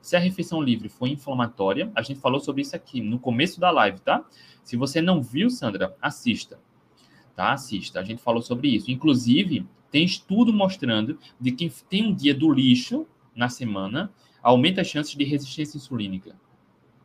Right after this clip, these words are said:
A resistência, resistência insulínica que pode ser manifestada como diabetes tipo dois, hipertensão, gordura no fígado, tá? Se a refeição livre,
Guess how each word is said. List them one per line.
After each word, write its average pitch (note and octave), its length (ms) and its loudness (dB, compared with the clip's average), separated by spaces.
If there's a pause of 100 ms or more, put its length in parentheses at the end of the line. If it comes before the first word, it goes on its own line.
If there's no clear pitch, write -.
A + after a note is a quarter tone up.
(180)
A - 100 -2
resistência, B2 680 -2
resistência C#3+ 440 -2
insulínica E3+ 400 -4
que D#3+ 100 -8
pode D3 240 -4
ser D3+ 80 -4
manifestada C#3 600 -4
como B2+ 260 -6
diabetes A#2 340 -2
tipo B2 160 -14
dois, A#2 340 -4 (220)
hipertensão, A2+ 680 -6 (280)
gordura A2 320 -4
no A2 120 -6
fígado, G#2 480 -6 (460)
tá? A#2+ 240 0 (200)
Se - 280 0
a B3+ 60 10
refeição F#3 500 4
livre, G#2 420 2